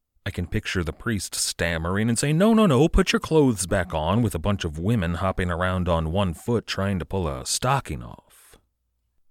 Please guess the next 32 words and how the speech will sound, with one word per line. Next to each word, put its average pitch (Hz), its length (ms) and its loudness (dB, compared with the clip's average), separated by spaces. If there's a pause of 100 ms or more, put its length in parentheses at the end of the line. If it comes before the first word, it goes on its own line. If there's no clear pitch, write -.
(140)
But 123 140 -2
then, 120 360 2
once 92 260 0
all 95 200 2
of 82 100 -4
the 87 80 -2
women 85 380 -2
are 101 100 -2
back 78 280 -6
to 71 160 -10
a 69 40 -6
state - 380 -8
of 76 160 -8
nudity 98 560 -4
and 78 180 -12
comfortable, 71 640 -6 (420)
I 127 100 -2
imagine 113 360 0
them 113 180 2
sitting 104 380 -2
back 107 300 -2
down 87 420 -2
and 95 340 -2 (520)
politely 117 640 0
listening 85 540 0
to 87 80 -6
what 85 160 -2
the 78 80 -6
priest - 340 -8
has 62 220 -10
to - 100 -12
say. - 540 -8